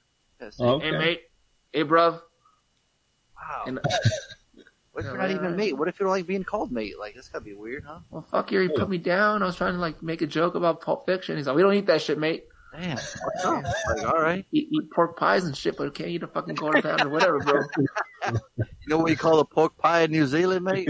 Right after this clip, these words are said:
Speaker 1: We don't know. We don't eat that shit.
Speaker 3: Pork. No R. Pork.
Speaker 1: Yeah, that's right. Pork. Poke. <laughs>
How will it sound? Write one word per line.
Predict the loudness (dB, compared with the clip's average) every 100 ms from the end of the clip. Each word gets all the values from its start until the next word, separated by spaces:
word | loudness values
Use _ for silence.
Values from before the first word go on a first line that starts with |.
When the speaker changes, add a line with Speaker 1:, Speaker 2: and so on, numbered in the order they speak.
| -2
Speaker 1:
We | -2
don't | 0
know. | 2
We | 2
don't | 2 -2
eat | -2
that | -4 -4
shit. | -10 -10 _ _ _
Speaker 3:
Pork. | 4 4 2 -8 -12 -16 -10 -6 0
No | 2 4
R. | 4 2
Pork. | 2 2 2 0 -10
Speaker 1:
Yeah, | -10 -10
that's | -14 -10
right. | -12 -8
Pork. | -8 -8 _ _ _ _ 0
Poke. | 0 0 -6 -20 _
<laughs> | -20